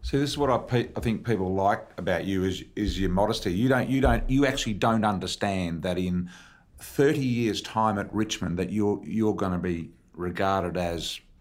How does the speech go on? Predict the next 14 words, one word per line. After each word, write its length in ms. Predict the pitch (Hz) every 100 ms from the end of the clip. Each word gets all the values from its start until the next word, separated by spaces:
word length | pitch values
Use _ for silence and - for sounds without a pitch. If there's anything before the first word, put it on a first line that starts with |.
| - _ _ _ -
as 180 | 87 -
what 140 | -
Francis 360 | 107 92 90 85
Burke 340 | 98 92 90
and 120 | 87
Kevin 280 | 85 98 87
Bartlett 380 | 85 90 90 87
and 80 | 90
those 180 | 87 87
great 300 | - 95 -
players 300 | 92 90 90
of 100 | 85
the 60 | 87
seventies 580 | 120 107 98 82 -